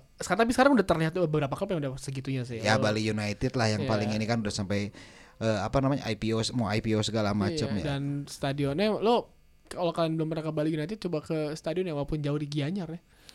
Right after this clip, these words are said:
Speaker 2: Gua pernah st-, ke stadion itu dari sebelum waktu masih tahun dua ribu empat.
Speaker 1: Masih Persere-,
Speaker 2: Aduh.
Speaker 1: ini ya?
Speaker 2: Masih
Speaker 1: Eh,
Speaker 2: Persegi
Speaker 1: Persegi,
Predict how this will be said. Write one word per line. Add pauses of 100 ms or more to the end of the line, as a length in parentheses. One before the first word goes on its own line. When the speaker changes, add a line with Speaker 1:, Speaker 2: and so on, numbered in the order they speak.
Speaker 2:
Gua
pernah
st-,
ke
stadion
itu
dari
sebelum
waktu
masih
tahun
dua
ribu
empat. (240)
Speaker 1:
Masih
Persere-,
Speaker 2:
Aduh.
Speaker 1:
ini
ya? (200)
Speaker 2:
Masih
Speaker 1:
Eh,
Speaker 2:
Persegi
Speaker 1:
Persegi,